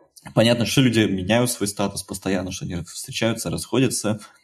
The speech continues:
что это число периодически увеличивается, уменьшается. В целом оно, видимо, долгосрочно все-таки с-, уменьшается, э, за большой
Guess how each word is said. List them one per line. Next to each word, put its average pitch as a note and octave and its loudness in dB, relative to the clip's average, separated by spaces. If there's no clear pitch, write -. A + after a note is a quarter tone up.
что - -4
это F#2+ -2
число - -2
периодически F#2 -6
увеличивается, F#2 -2
уменьшается. C#3 -2
В - -20
целом A#2+ 2
оно, A2 2
видимо, G2+ -2
долгосрочно G2 -2
все-таки - -8
с-, - -8
уменьшается, - 0
э, - -16
за - -10
большой - -4